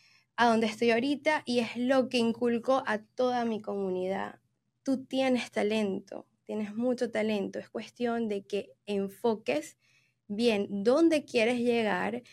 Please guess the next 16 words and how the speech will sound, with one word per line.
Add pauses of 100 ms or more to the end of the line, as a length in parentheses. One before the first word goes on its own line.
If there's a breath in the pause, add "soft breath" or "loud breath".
(240 soft breath)
tengas
un
plan
de
trabajo,
porque
no
es
solamente
tener
una
idea.
La
idea
es
simplemente